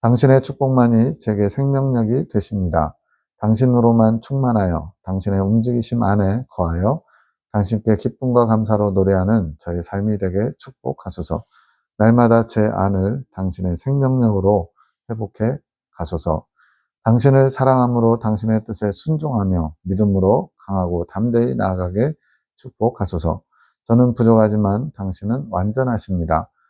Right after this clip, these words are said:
저는 연약하지만 당신은 위대하시며 강하시고 어미하신 분입니다.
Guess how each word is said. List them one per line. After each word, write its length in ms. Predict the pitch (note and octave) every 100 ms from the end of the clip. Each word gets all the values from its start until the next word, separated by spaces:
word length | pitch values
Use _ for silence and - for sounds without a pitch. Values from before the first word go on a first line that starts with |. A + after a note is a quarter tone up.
| _ _
저는 240 | A2 A2+ A2
연약하지만 680 | G#2+ A2 - G2+ G#2 G2 F#2+
당신은 520 | G2 F2 F#2+ F#2 F#2+
위대하시며 720 | A#2 B2+ A#2+ - A#2+ A2+ A#2
강하시고 720 | - G2+ G#2+ G2 F#2+ F#2+ F2+ -
어미하신 640 | F#2+ G#2+ A#2 A2+ B2+ B2+
분입니다. 540 | - B2 A2+ F2 E2